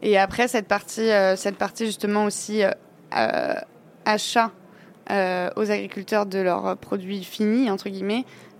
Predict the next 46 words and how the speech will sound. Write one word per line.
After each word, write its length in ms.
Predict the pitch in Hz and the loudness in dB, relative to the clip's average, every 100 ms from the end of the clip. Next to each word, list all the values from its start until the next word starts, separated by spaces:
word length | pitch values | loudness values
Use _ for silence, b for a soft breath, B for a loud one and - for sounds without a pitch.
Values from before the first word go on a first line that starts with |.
| - | 0
euh, 380 | 185 180 185 185 | 2 4 2 0
c'est 200 | - 208 | -2 -2
venu 160 | 190 196 | 0 -2
tout 120 | 185 | -4
de 60 | |
suite 300 | - 269 269 | -2 -2 0
ou 100 | 233 | -4
c'est, 260 | 214 - 196 | -2 0 0
ça 120 | 190 | 0
a 40 | 190 | -2
été 140 | 202 | 0
une 100 | 196 | 0
étape 260 | 190 208 196 | 2 0 0
que 80 | 208 | -4
vous 160 | 190 | 0
avez, 320 | 185 185 190 | 0 2 0
euh, 140 | 185 185 | 2 0
qui, 180 | - 196 | -4 -6
qui 120 | - | -4
est 20 | |
venue 160 | 190 196 | -2 -2
naturellement ? 560 | 190 - 202 190 202 | -2 -2 0 2 2
Enfin 180 | 226 208 | 2 2
voilà, 160 | 196 185 | 2 2
comment 260 | 190 202 | 2 0
vous 100 | 208 | 2
avez 120 | 202 190 | 2 2
ajouté 380 | 185 185 - 214 | 0 -4 -6 -6
ces, 300 | - 196 185 | -4 -2 0
euh, 300 | 180 - 185 - B B - | 0 0 -2 -6 B B -2
pas 140 | 202 | 0
que 140 | 202 233 | 4 4
leur 220 | 220 202 | 4 2
vendre 300 | 185 214 214 | 2 0 0
des 100 | 208 | -2
choses 220 | 196 220 | -2 -2
aux 60 | 202 | 0
agriculteurs, 380 | 190 196 - 214 | -2 -4 -6 -4
mais 100 | 185 | -4
aussi 160 | - | -4
leur 160 | 208 196 | -6 -6
acheter 320 | - 185 - | -6 -6 -6
leurs 140 | 202 190 | -6 -8
produits, 380 | - 190 190 202 | -10 -10 -6 -4
euh, 120 | 185 | -4
derrière ? 340 | 180 185 - | -4 -4 -6